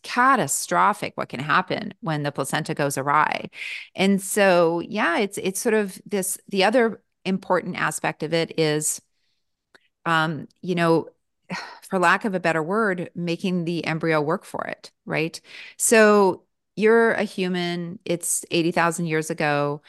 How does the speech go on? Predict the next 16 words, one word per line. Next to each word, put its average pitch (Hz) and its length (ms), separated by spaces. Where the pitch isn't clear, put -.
You're, 190 260
you're 180 360
expending 170 520
a 156 80
lot, 165 640
a 147 80
lot, 151 580
a 151 40
lot 143 400
of 147 200
personal 160 320
resources 143 800
perpetuating 143 600
the 135 60
species, - 600
right? - 360